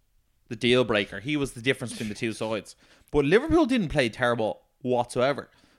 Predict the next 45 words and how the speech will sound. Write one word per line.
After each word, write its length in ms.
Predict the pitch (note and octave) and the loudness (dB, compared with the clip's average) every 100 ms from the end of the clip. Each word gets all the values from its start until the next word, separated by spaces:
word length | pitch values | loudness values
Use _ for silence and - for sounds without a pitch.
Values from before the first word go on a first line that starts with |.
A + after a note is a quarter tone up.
| _ | _
One 280 | - C#3 G#3+ | -6 -2 2
person 260 | A#3+ G3+ E3+ | 2 2 0
who 60 | |
actually 180 | D3+ C3+ | -4 -4
really 240 | C3 C#3+ | -4 -4
stood 160 | A#2 A#2 | -6 -6
out 120 | A#2 | -6
to 80 | A2 | -4
me 100 | A#2 | -8
during 240 | G#2+ A#2 | -6 -6
this 100 | A2+ | -6
game 380 | - A2+ A2 G#2+ - - | -6 -6 -6 -8 -12 -12
was 420 | G#2 G#2+ G#2 - _ | -4 -2 -2 -6 _
Arturo 440 | A2+ - C#3 A#2+ A2 | -8 -4 0 0 0
Vidal. 540 | G#2+ G#2+ A#2 A2+ - _ _ _ - | -2 0 0 -2 -6 _ _ _ -12
I 60 | |
felt 200 | G#2+ F3+ D#3+ | 0 0 2
like 340 | C#3 - - _ _ _ | -2 -4 -20 _ _ _
he, 120 | - - | -20 -14
he, 120 | A#2+ | -12
the 120 | A2 - - | -12 -16 -2
tackles 460 | - F3 G3 E3+ | -2 0 -4 -6
he 80 | D#3+ | -6
put 180 | B2+ C3 | -6 -4
in 120 | B2+ | -4
during 180 | B2 A2+ | -4 -4
that 160 | A2 | -6
game 340 | - A2+ G#2+ G2+ - _ _ _ _ - | -4 -2 -4 -6 -16 _ _ _ _ -8
were, 260 | B2+ A#2 - _ _ | -4 -4 -6 _ _
or, 240 | - G#2 | -6 -2
like, 260 | A#2 A#2+ - | -2 -4 -4
the 80 | - | -4
touches 260 | E3 D3+ C#3 | -4 -6 -10
he 100 | B2 | -6
got 160 | B2+ | -4
in 60 | A2 | -2
those 160 | A2 | -6
balls 400 | G2+ G#2+ G2+ G2 - _ _ B2 | -4 -4 -4 -8 -16 _ _ -8
were, 100 | A#2+ | -4
like, 220 | A2+ A2 | -4 -4
that 180 | C3 B2+ | -6 -6
little 300 | G#2 B2 C3 | -6 -6 -8
one 400 | A2+ C#3 C#3+ B2+ | -8 -6 -4 -2
bit 160 | C3 | -2
more 480 | B2 B2 A#2+ A#2 G2+ | -2 -2 0 0 -4